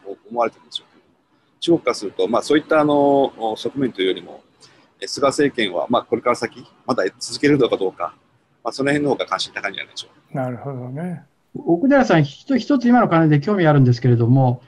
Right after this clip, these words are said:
Speaker 1: はい。
Speaker 3: 例えば菅政権の支持率が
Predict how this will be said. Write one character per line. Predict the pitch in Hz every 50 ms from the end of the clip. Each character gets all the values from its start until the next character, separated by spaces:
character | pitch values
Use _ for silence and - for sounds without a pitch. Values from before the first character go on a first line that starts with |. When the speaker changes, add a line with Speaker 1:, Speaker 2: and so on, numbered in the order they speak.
| _ _ _
Speaker 1:
は | - 107 98
い。 | 82
Speaker 3:
例 | 190 -
え | - - -
ば | 147
菅 | - 185 185 196 226
政 | 233 233 - 262 262 254 226
権 | 208 208 180 165 160
の | 156 147
支 | 139 - 160
持 | 170 208 226
率 | 214 190 - - 147
が | 151 156 156 143 123 117